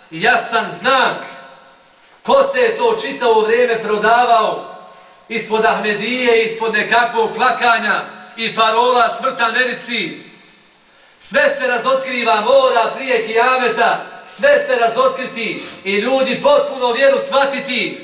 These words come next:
jer neće Mehdija voditi nekakve zbunjene ljude, ljude koji ne znaju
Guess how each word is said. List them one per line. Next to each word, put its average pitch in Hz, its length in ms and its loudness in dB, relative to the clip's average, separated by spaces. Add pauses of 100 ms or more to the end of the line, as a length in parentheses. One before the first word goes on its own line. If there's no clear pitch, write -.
(120)
jer 226 260 2
neće 262 800 2
Mehdija 247 580 2
voditi 247 340 0
nekakve 226 500 -2
zbunjene 233 520 -4
ljude, 240 600 0 (300)
ljude 262 480 2
koji 247 260 2
ne 277 140 4
znaju 262 320 0